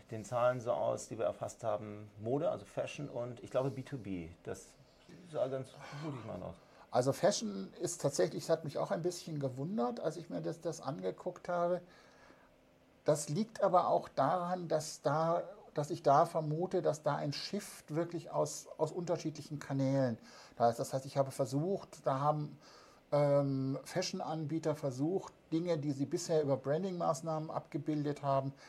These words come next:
Speaker 2: die wirklich auch reinzuziehen ins Performance-Marketing. Und bei B two B, klare Auswirkungen meiner Meinung nach von Corona,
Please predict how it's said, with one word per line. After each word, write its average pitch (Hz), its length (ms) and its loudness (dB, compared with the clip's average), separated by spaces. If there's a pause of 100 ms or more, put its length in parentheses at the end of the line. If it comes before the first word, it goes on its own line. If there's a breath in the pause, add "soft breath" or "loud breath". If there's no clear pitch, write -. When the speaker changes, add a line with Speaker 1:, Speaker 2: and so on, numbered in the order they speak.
(220 loud breath)
Speaker 2:
die 131 400 0
wirklich 160 400 4
auch 135 240 -2
reinzuziehen 127 1000 0
ins 131 360 -4
Performance-Marketing. - 1160 -6 (480 loud breath)
Und 135 100 -4
bei 131 100 10
B 165 160 4
two 160 140 4
B, 180 240 0 (360)
klare 147 420 8
Auswirkungen 156 560 4
meiner 143 260 2
Meinung 135 380 4
nach 131 240 6 (1400)
von 139 240 0
Corona, 165 640 4